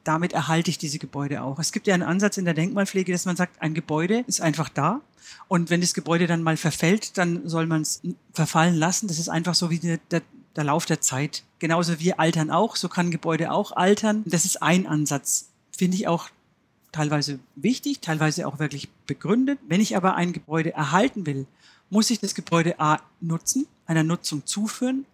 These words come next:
oder muss das Gebäude dann eben wie so als Ausstellungsgebäude einfach auch zeigen und muss dann auch Interesse wecken. Und ich denke mal,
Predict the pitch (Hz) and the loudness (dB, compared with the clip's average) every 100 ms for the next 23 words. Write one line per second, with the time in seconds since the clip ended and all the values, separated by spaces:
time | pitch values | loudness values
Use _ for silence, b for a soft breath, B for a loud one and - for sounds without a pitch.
0 | _ - 180 180 190 196 - 190 170 175 | _ 0 2 4 2 -2 -2 -2 0 2
1 | 170 175 165 165 165 160 175 180 151 - | 0 -2 -4 -4 -6 -4 -2 0 -2 0
2 | 185 - 190 180 180 170 170 - 170 165 | -2 0 -2 -2 -2 -2 0 -2 -4 -4
3 | 160 - - 147 151 151 156 165 170 185 | -6 -6 0 2 2 0 -6 -4 -4 -2
4 | 151 160 - B B B - 175 - 165 | -2 -4 -6 B B B -2 0 2 2
5 | 175 147 139 - 131 b b b - 156 | 2 0 -4 -8 -18 b b b -2 0
6 | 160 170 - 156 175 175 175 | 0 -4 0 0 2 2 2